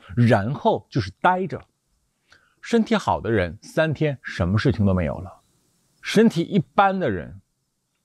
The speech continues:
七天吧。好吧，我们就熬着，每天这样熬啊熬，熬啊熬，熬到第七天的时候，我的机票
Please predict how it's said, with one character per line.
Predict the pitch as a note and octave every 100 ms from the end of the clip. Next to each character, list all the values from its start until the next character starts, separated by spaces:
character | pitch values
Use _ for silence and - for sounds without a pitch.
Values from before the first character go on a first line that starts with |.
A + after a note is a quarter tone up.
| _ _ _ _ _ _
七 | - D3+
天 | C#3 C3+
吧。 | A2+ E2+ _ _ _ _ _ _ _ _ _ _ _ _ _ _ _ _ _ _ -
好 | - C3+
吧， | G#3+ G#3 - _ - _ _ _ _ - - _ -
我 |
们 | A2
就 | A#2
熬 | - A2+ F#2+ A2
着， | A#2 A2 - - - _ _ _ _ _ _ _
每 | A2
天 | C3 C#3
这 |
样 | C#3 A#2
熬 | - F#2 G#2+
啊 | A#2 F#2
熬， | - F#2 F#2 F2+ -
熬 | A2 G#2+
啊 | D3 G#2+ F2 -
熬， | F#2 E2+ F#2 B2+ _
熬 | C3 E3
到 | G#3+
第 | D#3+ F3
七 | - - G#3+
天 | F3 D3 A#2+
的 | A#2
时 | -
候， | E2+ F#2+ - - _ _
我 | F2+
的 |
机 | F#2+ - B2+ B2+
票 | - D3+ G#2